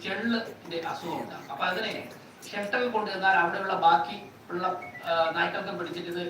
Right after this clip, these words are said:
മരണപ്പെടും എന്നുള്ള അവസ്ഥയുള്ളതുകൊണ്ട് നമ്മൾ ഒരാഴ്ച മുമ്പ്, ഷെൽട്ടറിലേക്ക് മാറ്റുന്ന ഒരാഴ്ച മുമ്പ് തന്നെ ടിക് ഫീവറിന്റെ മരുന്ന് കൊടുത്തു. അതിനുശേഷം ആന്റി റാബിസ് മെഡിസിൻ കൊടുത്തു. പിന്നീട് ഈ തെരുവിൽ നിന്നും കിട്ടുന്ന ആയതുകൊണ്ട് അവിടെ ഷെൽട്ടറിലെ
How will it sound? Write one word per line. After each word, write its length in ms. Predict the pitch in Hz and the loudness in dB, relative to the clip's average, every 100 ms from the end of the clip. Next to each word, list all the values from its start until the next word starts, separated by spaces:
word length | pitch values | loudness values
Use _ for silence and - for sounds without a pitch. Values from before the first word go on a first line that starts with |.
| - 156 | -4 0
മരണപ്പെടും 460 | 156 190 190 180 | 2 2 0 -2
എന്നുള്ള 180 | 175 165 | -2 -2
അവസ്ഥയുള്ളതുകൊണ്ട് 640 | 151 - 170 147 135 123 117 - - - - - - | -2 -6 -6 -6 -8 -10 -10 -12 -18 -20 -20 -20 -8
നമ്മൾ 160 | - 220 220 | -2 2 6
ഒരാഴ്ച 380 | 233 220 220 220 | 8 8 6 2
മുമ്പ്, 140 | 196 175 | -2 -4
ഷെൽട്ടറിലേക്ക് 460 | 196 - 233 226 214 | -4 -4 -2 -2 2
മാറ്റുന്ന 280 | 185 180 202 196 | 2 2 -2 0
ഒരാഴ്ച 320 | 190 190 190 196 | 4 6 4 -2
മുമ്പ് 140 | 185 165 | -4 -2
തന്നെ 160 | 170 180 | -2 -4
ടിക് 160 | - - | -6 -6
ഫീവറിന്റെ 340 | 208 170 165 - | -2 -2 -2 -4
മരുന്ന് 200 | - - | -8 -10
കൊടുത്തു. 260 | - - - - - - - - - - - - - 180 | -14 -16 -20 -20 -20 -20 -20 -20 -20 -20 -20 -20 -4 0
അതിനുശേഷം 560 | 240 254 - - 151 - - - - 160 196 | 0 2 0 0 -4 -6 -12 -20 -4 0 4
ആന്റി 260 | 233 247 247 | 4 4 4
റാബിസ് 380 | 165 170 175 180 - - | 6 4 2 -4 -8 -6
മെഡിസിൻ 260 | 151 - 170 135 | -6 -4 -8 -8
കൊടുത്തു. 300 | 117 - - - - - - - - - - - - - - 214 | -8 -10 -12 -14 -18 -20 -20 -20 -20 -20 -20 -20 -20 -20 -12 -4
പിന്നീട് 380 | 240 247 165 - - - - - 208 | 2 2 2 -2 -6 -14 -20 -18 -10
ഈ 60 | 208 202 208 | -8 -6 -4
തെരുവിൽ 320 | 202 233 240 | -4 -2 -2
നിന്നും 260 | 240 233 233 233 - - - | -2 0 -2 -4 -10 -16 -10
കിട്ടുന്ന 280 | 208 214 196 | -4 2 4
ആയതുകൊണ്ട് 320 | 190 190 185 - | 4 0 2 2
അവിടെ 220 | 202 202 202 - - | 4 2 2 -4 -6
ഷെൽട്ടറിലെ 480 | 190 190 247 240 | -6 -2 0 4